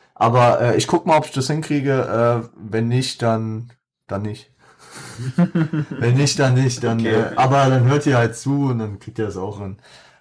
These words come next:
Speaker 1: Ähm, ich, äh, würd mal sagen, äh, genau, dann schreibt uns doch gerne eure Ergebnisse rein. Vielleicht habt ihr sogar alle fünfzehn mitgemacht.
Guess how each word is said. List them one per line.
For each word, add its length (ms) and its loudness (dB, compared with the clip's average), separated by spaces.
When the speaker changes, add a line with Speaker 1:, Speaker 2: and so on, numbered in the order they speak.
Speaker 1:
Ähm, 720 0
ich, 420 -2
äh, 260 0
würd 240 -2
mal 200 0
sagen, 580 0
äh, 80 -4
genau, 240 -2
dann 180 -6
schreibt 300 -2
uns 140 -2
doch 160 -2
gerne 300 0
eure 480 -2
Ergebnisse 1000 -2
rein. 640 0
Vielleicht 400 0
habt 140 0
ihr 80 2
sogar 240 4
alle 160 2
fünfzehn 540 -2
mitgemacht. 640 -6